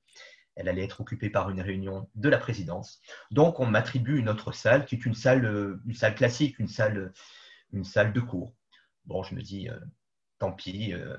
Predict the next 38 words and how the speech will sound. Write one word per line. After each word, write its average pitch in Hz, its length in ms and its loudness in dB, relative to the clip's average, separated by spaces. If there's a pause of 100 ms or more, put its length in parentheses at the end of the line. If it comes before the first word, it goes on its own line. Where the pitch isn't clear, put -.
(120)
ça - 180 -4
sera - 160 -2
moins 120 140 6
prestigieux. 180 580 2
Mais, 127 220 -2 (480)
et 180 300 2
donc, 170 240 4
la 151 100 8
veille, 156 320 8
je 120 100 -4
crois 180 120 4
que 180 80 0
c'était 170 180 0
la 135 140 8
veille, 147 280 8
je 123 140 2
me 123 180 2
rends, 123 500 4
euh, 104 280 -2 (480)
euh, 98 260 -2
avec 127 240 6
mes 170 140 6
parents, 139 340 6
me 127 120 2
semble-t-il, 117 600 -2
si 107 140 -8
ma 98 100 -2
mémoire 117 300 2
est 107 60 0
bonne, 113 420 2
dans 117 160 2
cette 107 220 -2
salle 107 200 0
de 90 100 -6
cours 135 340 0
et 104 340 -2
aux 131 100 4
stupeurs, 120 760 2